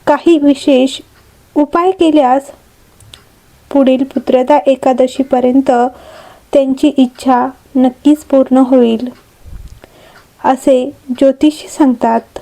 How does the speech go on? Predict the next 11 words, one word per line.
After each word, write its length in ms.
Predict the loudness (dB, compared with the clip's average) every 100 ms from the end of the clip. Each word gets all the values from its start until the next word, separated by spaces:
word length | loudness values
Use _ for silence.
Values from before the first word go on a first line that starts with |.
| -20 _ -20 -10 -6
पुत्रदा 480 | -2 0 0 0
एकादशीच्या 800 | 0 -2 0 0 0 -4 -4 -2
दिवशी 500 | 0 0 0 0 0 -2 -10 -20 _ _ _ _ _ _ -20 _ -2
उपवास 480 | -2 -2 -2 -4 -4
करून 420 | -2 0 2 0 -4 _ _ -20 -20 _ _ _ _ -20 -20 _ _ _ -4
भगवान 600 | 0 0 0 0 0 -2 -4 _ -20 -4
श्रीकृष्णाच्या 880 | -2 0 -4 0 0 2 0 -2 -6 -14 -2
बालरूप 600 | 0 2 2 2 2 0 -4 -20 -10 2
म्हणजेच 600 | 4 4 4 2 -2 -10 -20 _ -20 _ _ -20 -20 _ _ _
लड्डू 440 | 2 2 2 0 0
गोपालाला 720 | 0 0 -2 0 0 2 0